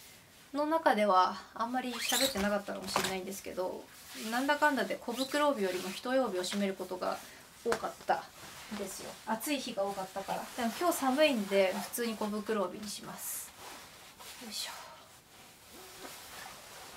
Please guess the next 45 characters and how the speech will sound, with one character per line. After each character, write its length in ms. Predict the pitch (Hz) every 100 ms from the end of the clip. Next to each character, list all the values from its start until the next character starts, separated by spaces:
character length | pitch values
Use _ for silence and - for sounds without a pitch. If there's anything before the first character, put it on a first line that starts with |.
| - - - - - - - - - - - - - - - - - - - -
あ 240 | 269 277 269
ー、 60 |
こ 100 | 285
の 120 | 277 262
安 180 | 285
心 240 | 302 349 339
感 260 | 277 247
で 120 | 214 220
す 120 | 220
よ。 180 | 196 190 - - -
寒 280 | - 311 349 508 427
い 20 |
ん 20 |
だ 80 | 262
よ、 140 | 214 208
今 260 | 233 214 - 233
日。 60 |
最 260 | 220 330 359
近 260 | 381 370 359
さ、 320 | 330 254 - -
暑 260 | 240 269 440
い 80 | 415
日 140 | 311
が 180 | 220 220
多 140 | 320
か 100 | 330
っ 100 | 277
た 120 | - 214
か 100 | 196
ら、 220 | 202 185
余 240 | 185 226
計 260 | 214 349 392
に 340 | 381 359 196 - - - - -
ち 80 | 403
ょ 60 |
っ 20 |
と 120 | - 277
寒 320 | 254 247 277
い 60 |
だ 120 | 226 202
け 120 | 208
で、 220 | 208 202
も 80 | 190
う 60 | 196
本 200 | 302